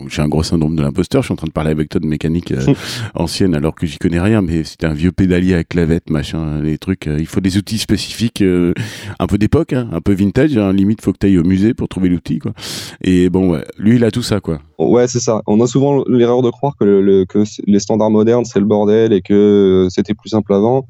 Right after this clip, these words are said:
Speaker 2: Que noni, que noni. Euh, <laughs> chaque marque avait son standard aussi.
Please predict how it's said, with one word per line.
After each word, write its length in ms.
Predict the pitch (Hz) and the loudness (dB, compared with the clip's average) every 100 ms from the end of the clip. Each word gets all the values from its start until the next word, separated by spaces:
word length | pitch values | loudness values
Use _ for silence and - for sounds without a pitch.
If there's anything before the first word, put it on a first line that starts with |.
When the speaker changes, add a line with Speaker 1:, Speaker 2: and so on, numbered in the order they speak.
| _ | _
Speaker 2:
Que 120 | - | -2
noni, 500 | 123 117 120 139 180 - _ _ | 0 2 2 4 2 0 _ _
que 80 | 127 | -2
noni. 480 | 139 135 123 101 98 _ 92 | 2 2 4 2 0 _ -2
Euh, 320 | 92 90 98 | 2 2 2
<laughs> 280 | 151 127 147 | 0 0 0
chaque 340 | - 143 - | 2 0 2
marque 280 | 143 156 - | 0 0 0
avait 180 | 127 131 | 0 0
son 160 | - 117 | 0 -2
standard 440 | - 131 131 127 | -2 0 2 2
aussi. 400 | 120 - 104 | 0 0 0